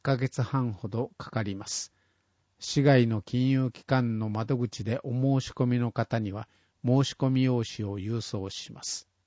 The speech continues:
納税課での申し込みは、ご本人名義のキャッシュカード、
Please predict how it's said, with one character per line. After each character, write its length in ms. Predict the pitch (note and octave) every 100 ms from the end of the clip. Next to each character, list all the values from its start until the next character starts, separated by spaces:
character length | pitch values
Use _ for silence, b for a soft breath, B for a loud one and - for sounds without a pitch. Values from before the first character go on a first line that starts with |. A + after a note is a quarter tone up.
| _ _ _
納 300 | B2 B2+ C#3
税 300 | B2+ C#3 C3
課 180 | - B2
で 120 | A#2+
の 140 | A2+
申 300 | G2+ A2 A2+
し 60 | -
込 140 | -
み 180 | G#2+ G#2+
は、 160 | G#2 G#2 _ _ _
ご 140 | C3
本 360 | A#2+ C#3+ D3 C#3+
人 320 | C3+ C3 B2+
名 220 | B2 B2
義 160 | A2 G2+
の 240 | G2+ A#2+ -
キ 100 | -
ャ 40 | A#2
ッ 40 |
シ 240 | G2+ - C3+
ュ 60 |
カ 220 | - B2+ G#2
ー 60 |
ド、 180 | - -